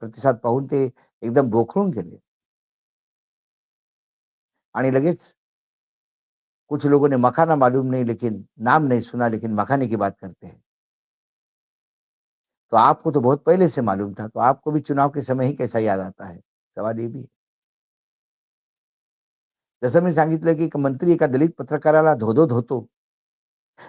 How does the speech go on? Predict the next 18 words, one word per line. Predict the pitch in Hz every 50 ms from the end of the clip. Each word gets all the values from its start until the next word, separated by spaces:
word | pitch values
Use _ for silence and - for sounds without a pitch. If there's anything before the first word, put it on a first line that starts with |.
| - -
कारण | 139 147 165 175
त्यांना | 196 185 185 190
दलित | 165 120 107 143 151 190 175 -
मतांची | 143 139 - 160 160 156 - 156
भीती | 113 113 110 - 117
नाही. | 98 87 85 87 _ _ _ _ _ _ _ _ _ _ _ _ _ _ _ _ _ _ _ _ _ _ _ _ _ _ _ _ _ _ _ _ _ _ _ _ _ -
मागच्या | 143 151 143 - 165
एका | 165 160 - 185
आठवड्यात | 180 170 175 170 165 165 165 _ _ -
चार | 160 - 165 175 170
वेळा | 147 156 156 151
लाठीचार्ज | 143 131 120 123 135 127 - 135 127 120 101 82 - - _ _ _ _ _
वेगवेगळ्या | 117 127 120 123 135 131 131 120
ठिकाणी | - - 120 117 113 110 95 - _ _ _ _ _ _ _ -
पाटण्यामध्ये | 117 117 - 117 120 113 107 104 104 90
झाला. | 87 85 85 87 87 _ _ _ _ _ _ _ _ _ _ _ _ _ _ _ _ _ _ _ _ _ _ _ _ _ _ _ _ _ _ _ _ _ _ _ _ -
लाठीचार्ज | 117 123 123 117 143 170 160 185 185 175
हा | 175